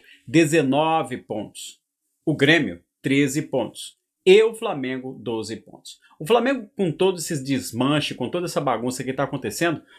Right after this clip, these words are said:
o Flamengo somou os mesmos pontos que o Botafogo em toda a sua plenitude,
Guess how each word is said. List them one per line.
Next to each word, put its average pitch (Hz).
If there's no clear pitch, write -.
o 190
Flamengo 180
somou 170
os 190
mesmos 220
pontos 180
que -
o 254
Botafogo 151
em 147
toda 196
a 147
sua 151
plenitude, 139